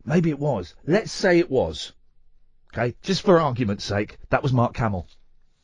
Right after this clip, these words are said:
And yes, I am saying camel. <laughs>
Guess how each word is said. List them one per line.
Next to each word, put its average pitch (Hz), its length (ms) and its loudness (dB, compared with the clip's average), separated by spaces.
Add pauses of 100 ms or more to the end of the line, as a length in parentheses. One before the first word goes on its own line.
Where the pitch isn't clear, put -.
(920)
And 139 120 0
yes, 131 160 0
I 120 80 2
am 104 140 -2
saying 85 200 -8
camel. 85 300 -10 (2250)
<laughs> 190 920 4